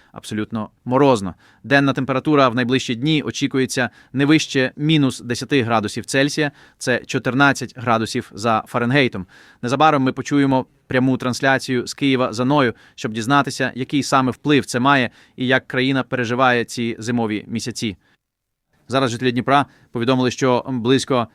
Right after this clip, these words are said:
десятої години вечора вчора стався вибух з боку місцевої теплоелектростанції, хоча влада не повідомила,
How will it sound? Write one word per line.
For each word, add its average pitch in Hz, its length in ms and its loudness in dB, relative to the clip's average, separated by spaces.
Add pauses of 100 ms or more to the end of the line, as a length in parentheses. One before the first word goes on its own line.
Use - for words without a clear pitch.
десятої 123 460 0
години 117 280 0
вечора 127 420 0 (200)
вчора 131 320 0
стався 123 440 -2 (160)
вибух 120 460 2 (140)
з 110 100 -10
боку 117 380 -2 (140)
місцевої 117 520 0
теплоелектростанції, 117 1120 -2
хоча - 200 -4
влада 110 280 0
не 110 100 0
повідомила, 117 480 0